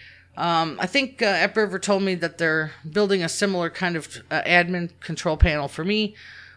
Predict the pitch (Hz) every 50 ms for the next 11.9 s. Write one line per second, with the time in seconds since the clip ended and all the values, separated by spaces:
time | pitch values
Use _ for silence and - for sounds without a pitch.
0 | _ - 349 370 - - 262 240 233 202 214 196 - - 139 151 160 160 156 165
1 | 160 - - - - - - - - 160 143 143 143 143 143 135 - 64 127 135
2 | 131 - - - - 147 160 147 127 123 123 113 107 131 127 - _ _ _ _
3 | _ - - - - - - _ _ _ _ _ _ _ _ _ _ _ _ _
4 | _ _ _ _ _ - - 320 - - 190 151 117 - - - 165 220 247 311
5 | 359 392 311 320 294 262 226 - - 269 285 226 208 240 233 247 247 240 220 240
6 | 220 247 247 240 - 233 240 233 226 - 233 233 240 247 247 240 - 165 180 185
7 | 190 196 202 190 190 190 185 180 185 180 - 170 160 - 160 139 143 - - 117
8 | 120 - 175 151 151 147 - - - - - - - - - - - - 247 262
9 | 254 - 262 233 220 254 294 269 240 233 226 220 220 220 202 214 196 175 170 180
10 | 185 185 - - 170 160 170 170 160 160 170 160 147 - - 175 160 156 156 -
11 | 156 151 151 156 156 - 160 147 - - 147 139 143 135 - - -